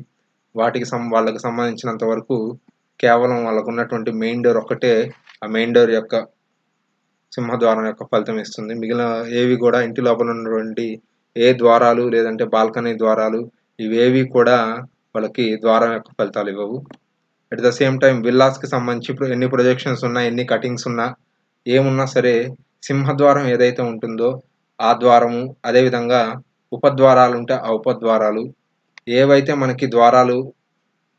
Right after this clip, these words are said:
ఆ ద్వారాల నుంచి మనకి ఇంటి ఆయంలో నుంచి బయటకు వస్తామో ఆ ద్వారాలు ఏ అపార్ట్మెంట్కైనా, ఏ హౌస్కైనా,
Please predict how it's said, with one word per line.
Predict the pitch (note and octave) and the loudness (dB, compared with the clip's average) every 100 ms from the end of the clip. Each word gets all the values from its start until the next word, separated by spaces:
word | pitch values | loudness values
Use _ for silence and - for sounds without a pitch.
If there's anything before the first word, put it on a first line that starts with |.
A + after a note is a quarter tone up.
| _ - | _ -12
ఆ | A2+ | -2
ద్వారాల | A#2 A#2+ C3+ C3+ | 4 6 6 4
నుంచి | B2+ A#2+ A#2 | 0 -2 -6
మనకి | C3 A2+ B2+ | -6 -6 -6
ఇంటి | A#2+ B2 | -4 0
ఆయంలో | A#2+ B2 B2 B2 | 2 2 0 -4
నుంచి | A#2 A#2+ | -6 -4
బయటకు | A2+ A2 - | -2 -2 -4
వస్తామో | A#2+ - A#2 A#2+ A2+ A#2 C3+ _ _ _ | -6 -6 -8 -6 -8 -10 -12 _ _ _
ఆ | A2 | -2
ద్వారాలు | A2 A#2 A#2+ C3 B2+ C3 C#3 _ _ - A#2 | 2 4 4 4 2 0 -4 _ _ -10 -2
ఏ | B2 C3+ C#3 C#3 _ | 2 2 0 -4 _
అపార్ట్మెంట్కైనా, | A#2 A2 A#2+ C3+ A#2+ A2+ A#2+ A#2 B2 | -6 0 0 0 -6 -4 -4 -4 -4
ఏ | A#2 B2 | -2 -2
హౌస్కైనా, | A#2 A2+ A2 - A#2+ A2+ | -2 -4 -6 -2 -2 -2